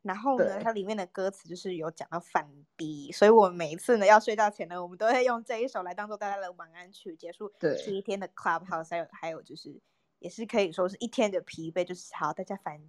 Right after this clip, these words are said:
Speaker 1: 低，那哈，这样子。
Speaker 2: 对。
Speaker 1: 祝大家有个好梦。
Speaker 2: 我，嗯，其实我，因为它叫红趴，所以我们都把这首歌叫为盖贝贝。
Speaker 1: 对，红趴盖贝贝这样，因为，因为，
Speaker 2: 对。
Speaker 1: 而且盖贝贝就是你知道睡前嘛，就一定是需要盖被子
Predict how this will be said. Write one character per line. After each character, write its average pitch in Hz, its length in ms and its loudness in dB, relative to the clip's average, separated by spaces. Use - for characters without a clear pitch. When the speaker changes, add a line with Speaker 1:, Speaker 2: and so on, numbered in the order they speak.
Speaker 1:
低， 175 380 -6
那 185 80 0
哈， 175 520 4
这 202 140 -6
样 196 80 -4
子。 196 60 6
Speaker 2:
对。 135 400 4
Speaker 1:
祝 - 80 -6
大 202 80 8
家 190 140 12
有 151 60 -4
个 220 220 8
好 - 140 -8
梦。 226 220 4
Speaker 2:
我， - 60 -8
嗯， - 100 -20
其 285 120 8
实 359 80 12
我， - 260 12
因 302 80 12
为 370 80 12
它 254 200 10
叫 254 140 12
红 170 180 6
趴， 180 180 10
所 214 140 10
以 214 40 12
我 196 80 12
们 160 140 4
都 185 200 12
把 170 200 10
这 202 160 8
首 160 200 6
歌 165 280 8
叫 165 240 8
为 117 320 4
盖 156 220 6
贝 156 220 8
贝。 151 260 2
Speaker 1:
对， 202 720 0
红 180 140 0
趴 175 220 -6
盖 180 220 -6
贝 170 180 -10
贝 - 320 -18
这 - 80 -14
样， 151 140 -10
因 247 40 -4
为， 311 120 -2
因 - 80 6
为， - 80 6
Speaker 2:
对。 - 80 6
Speaker 1:
而 - 80 2
且 240 80 0
盖 220 120 2
贝 277 120 0
贝 269 160 -2
就 240 100 -12
是 214 260 -12
你 185 80 -20
知 - 20 -20
道 185 140 -4
睡 233 240 -8
前 - 240 -16
嘛， 185 140 -18
就 - 100 -20
一 208 60 -12
定 202 160 -6
是 208 140 -14
需 - 80 -2
要 185 80 4
盖 170 160 -4
被 - 180 -16
子 - 160 -20